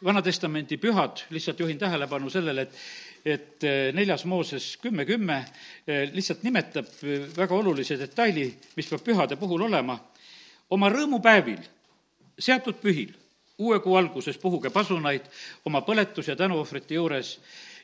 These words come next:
See meenutagu teid, e, teie Jumala ees. Mina, Issand, teie, mina, Issand, olen teie Jumal. Ja sellepärast on see nii, et pühad on meie rõõmupäevad.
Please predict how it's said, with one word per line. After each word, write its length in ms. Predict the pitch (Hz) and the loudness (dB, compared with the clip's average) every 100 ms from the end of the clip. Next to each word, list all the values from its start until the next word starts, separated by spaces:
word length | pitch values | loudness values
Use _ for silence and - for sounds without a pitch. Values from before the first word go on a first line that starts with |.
| - | 0
See 200 | - 233 | 4 6
meenutagu 580 | 240 226 185 175 160 151 | 6 2 0 -2 -2 2
teid, 380 | 202 190 - - _ | 4 4 0 -14 _
e, 280 | 151 139 135 | 0 0 0
teie 400 | 127 156 143 139 131 135 | 0 0 2 2 0 -2
Jumala 320 | 175 180 156 151 | -2 0 0 0
ees. 300 | 139 123 - - _ - - - | -2 -4 -8 -14 _ -20 -10 0
Mina, 220 | 202 175 | 2 4
Issand, 440 | 175 - 139 123 - _ _ _ - | 2 0 -4 -8 -18 _ _ _ -2
teie, 360 | 147 123 120 113 - - | 0 0 -2 -4 -10 -4
mina, 200 | 180 151 | 0 0
Issand, 260 | 151 123 | -2 -4
olen 200 | 127 123 | -2 -2
teie 280 | 113 120 110 104 _ _ - | -2 -2 -4 -8 _ _ -10
Jumal. 280 | 123 92 - _ _ _ - - | -8 -8 -14 _ _ _ -20 -4
Ja 60 | 165 | 4
sellepärast 400 | 233 214 196 - | 6 4 2 -2
on 80 | 185 | 0
see 100 | 208 | 2
nii, 80 | 220 | 2
et 200 | 175 - - - | 0 -2 -18 2
pühad 400 | 233 233 233 208 | 6 8 6 6
on 220 | 190 202 190 - - | 4 4 0 -4 -4
meie 280 | 175 170 160 156 - - | 0 2 2 0 -8 -4
rõõmupäevad. 600 | 175 170 139 165 123 80 | 0 0 0 0 0 -6